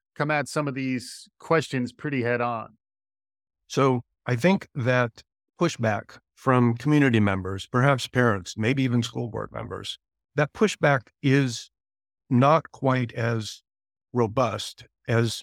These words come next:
Speaker 2: many teachers are worried about. Of course, it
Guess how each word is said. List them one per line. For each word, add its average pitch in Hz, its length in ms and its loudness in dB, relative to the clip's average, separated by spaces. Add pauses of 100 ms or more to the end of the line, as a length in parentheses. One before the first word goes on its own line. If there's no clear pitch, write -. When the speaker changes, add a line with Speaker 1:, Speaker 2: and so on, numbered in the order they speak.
(120)
Speaker 2:
many 131 240 4
teachers 113 600 -2 (320)
are 120 100 4
worried 117 400 0
about. - 400 -16 (240)
Of 120 100 -6
course, 151 280 2
it 123 140 0